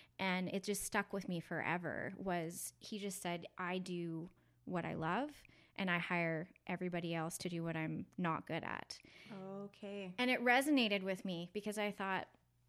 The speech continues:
Speaker 1: "That makes so much sense," because as a small business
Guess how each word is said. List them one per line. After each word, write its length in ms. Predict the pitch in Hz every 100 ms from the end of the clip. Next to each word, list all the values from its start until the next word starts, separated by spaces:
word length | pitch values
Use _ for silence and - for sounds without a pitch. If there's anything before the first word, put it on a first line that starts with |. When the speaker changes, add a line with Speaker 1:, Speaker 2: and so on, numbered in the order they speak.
| _ _ _ _ -
Speaker 1:
"That 240 | 208 214
makes 240 | 240 233 -
so 180 | 214
much 220 | 208 208 -
sense," 420 | - 190 165 -
because 480 | 202 196 202 190 185
as 140 | 196 196
a 60 |
small 340 | 196 214 208 220
business 380 | 233 233 233